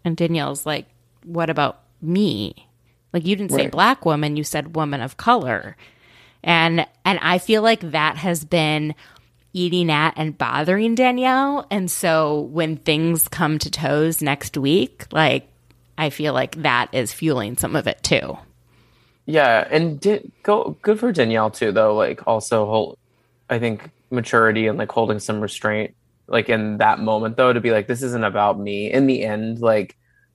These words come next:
Speaker 2: this, like, i-, in that conversation, like,
Speaker 1: Yeah.
Speaker 2: she wasn't like, "Uh, what about me?" You know, she was like, "No, let's give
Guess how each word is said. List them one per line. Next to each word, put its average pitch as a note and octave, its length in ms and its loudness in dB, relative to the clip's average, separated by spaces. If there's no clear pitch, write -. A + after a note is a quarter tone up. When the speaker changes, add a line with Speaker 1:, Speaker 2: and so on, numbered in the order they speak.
Speaker 2:
this, - 340 -4
like, C#3+ 200 4
i-, - 40 -8
in C3+ 500 2
that A#2 200 2
conversation, A2+ 880 -4
like, B3+ 140 2
Speaker 1:
Yeah. F4+ 80 -2
Speaker 2:
she D3+ 120 0
wasn't B2+ 440 2
like, A2+ 420 -4
"Uh, D#3+ 140 4
what C3+ 180 2
about A#2 340 2
me?" A#2+ 300 -2
You A2+ 100 -4
know, A2+ 220 -2
she B2+ 200 -4
was A#2+ 180 -2
like, A2 260 2
"No, A2+ 220 2
let's A2 280 -2
give A2 360 0